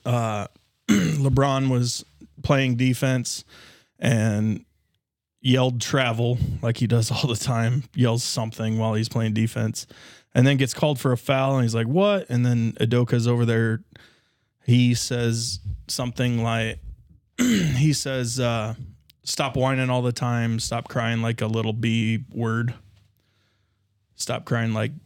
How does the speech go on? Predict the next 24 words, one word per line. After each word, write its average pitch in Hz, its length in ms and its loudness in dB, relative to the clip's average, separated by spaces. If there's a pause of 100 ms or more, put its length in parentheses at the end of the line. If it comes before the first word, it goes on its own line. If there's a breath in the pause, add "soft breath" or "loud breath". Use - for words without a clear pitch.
(340)
bitches, 120 360 -2
man. 113 360 -2 (180)
Uh, 107 380 -4 (120)
LeBron 127 360 0
goes, 123 320 0
uh, 120 200 0
"We're 127 180 0
all 139 120 2
grown 135 220 0
men. 131 340 0 (180)
That 113 180 -2
B 127 120 2
word 127 220 2
ain't 117 160 -4
cool." 131 440 0 (800 soft breath)
And 117 180 2
then 110 180 0
Udoka 117 540 0
says, 110 380 -4
"Soft - 580 -4
ass 117 240 -2
boy, 117 360 0
stop 113 360 -6
bitching, 113 520 -2